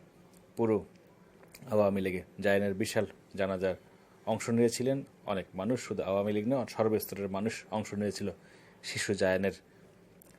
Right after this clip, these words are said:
জানাজায়। আওয়ামী লীগ নেতা, অর্থাৎ আওয়ামী লীগের প্রবীণ নেতা তোফায়েল আহমেদও গিয়েছিলেন তার খোঁজ খবর নিতে। সেখানে গিয়ে তোফায়েল আহমেদ কেঁদেও ছিলেন।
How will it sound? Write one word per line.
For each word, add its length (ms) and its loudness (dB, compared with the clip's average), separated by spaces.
জানাজায়। 420 -2
আওয়ামী 280 -2
লীগ 160 -4
নেতা, 300 4
অর্থাৎ 240 0
আওয়ামী 180 2
লীগের 160 2
প্রবীণ 300 4
নেতা 200 0
তোফায়েল 380 2
আহমেদও 400 -2
গিয়েছিলেন 560 -2
তার 120 -6
খোঁজ 200 -2
খবর 140 0
নিতে। 220 -2
সেখানে 380 -4
গিয়ে 140 -2
তোফায়েল 340 0
আহমেদ 260 0
কেঁদেও 240 4
ছিলেন। 320 -4